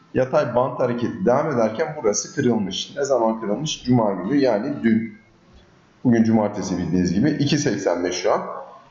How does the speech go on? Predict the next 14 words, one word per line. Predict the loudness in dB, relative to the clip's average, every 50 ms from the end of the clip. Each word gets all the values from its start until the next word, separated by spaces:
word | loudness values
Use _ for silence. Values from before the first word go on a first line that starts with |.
| _ -2
Yani | -2 0 0
bir | 0 0
günlük | 0 0 0 0 0 -2
kapanış | -2 -2 0 0 0 0 0 0
gelmiş. | 0 0 0 -2 -2 -4
İkinci | -4 -4 0 0 2 4 4 4
gün | 4 4 2 0 -2 -4 0
pazartesi | 0 2 2 2 0 0 -4 -10 -10 -6 -4
de | -4
üstünde | -4 -4 -2 -2 0 0 2
kapatırsa | 0 0 0 -2 -4 -4 -4 -6 -4 -4 -4
iki | -6 -4 -4
seksen | -2 -2 -2 0 0 0 2 2
ikinin | 2 2 2 2 2 0 -4